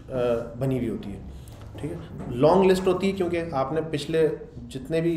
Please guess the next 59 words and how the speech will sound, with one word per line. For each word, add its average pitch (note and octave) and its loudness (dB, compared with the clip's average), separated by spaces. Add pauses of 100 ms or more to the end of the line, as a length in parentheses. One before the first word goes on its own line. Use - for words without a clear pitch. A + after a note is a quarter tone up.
(240)
दो C3+ 2
सौ D#3 2
पाँच C#3 2
सौ - 2
लोगों C#3+ 4
से D3 0
बातचीत C3 2
की C#3 -6
है, C#3+ 4
वो C#3 2
सब D3+ -2
लोगों C#3 4
की C#3 0 (180)
नाम A#2 -2
आ A2+ 2
रहे A2+ 0
होते A2 -4
हैं A2 -4
वहाँ G#2 -6
पे, G#2+ -10 (340)
जितने C3 0
भी D#3 4
group D3+ 2
ज्वाइन C#3 4
हैं C#3 2
उन C#3 4
सबका - -2
नाम A#2+ 0
आ A2 -2
रहा A2 0
होता G2+ -6
है, - -12 (360)
तो D#3 4
वो F3 4 (220)
flat F3 6
list F3 0
है। G#3+ 2
और D#3 0
ये F#3 4
long E3+ 6
data E3 2
के F3 0
लिए F3+ 4
इन्होंने E3 2
बताया C#3 4
कि D3 0
ये D3 2
अच्छा C#3+ 0
काम G#2 -4
करता G2+ -14
है। F#2+ -16 (840)
अच्छा, B2 -8 (480)
अ, B2 -2 (1000)
where A3 4
the G#3+ 4
number F3+ 6
of G#3+ 6
item D#3+ 6
might F3+ 6